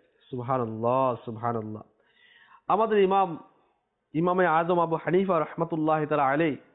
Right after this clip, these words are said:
এর উপর শাহেনশাহ ইমাম রাসূলুল্লাহ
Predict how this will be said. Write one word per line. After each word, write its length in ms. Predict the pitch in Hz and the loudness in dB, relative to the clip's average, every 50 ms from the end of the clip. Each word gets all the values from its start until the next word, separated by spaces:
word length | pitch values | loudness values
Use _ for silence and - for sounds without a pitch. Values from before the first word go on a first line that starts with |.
| _ _ _ _ _ _ _ _ _ - | _ _ _ _ _ _ _ _ _ -2
এর 140 | 175 180 185 | 0 2 2
উপর 220 | 180 180 175 156 - - | 2 2 2 -2 0 -2
শাহেনশাহ 420 | 165 156 175 175 170 170 - 180 | -2 0 0 0 0 0 0 0
ইমাম 480 | 175 165 165 170 185 190 180 151 135 - _ _ _ _ _ _ _ _ _ _ _ _ _ _ _ _ _ _ _ _ _ _ _ _ - | 2 2 2 2 2 2 2 0 -4 -10 _ _ _ _ _ _ _ _ _ _ _ _ _ _ _ _ _ _ _ _ _ _ _ _ -4
রাসূলুল্লাহ 580 | 139 160 156 - 208 196 190 175 175 190 185 | -2 -2 0 2 2 2 4 2 2 0 0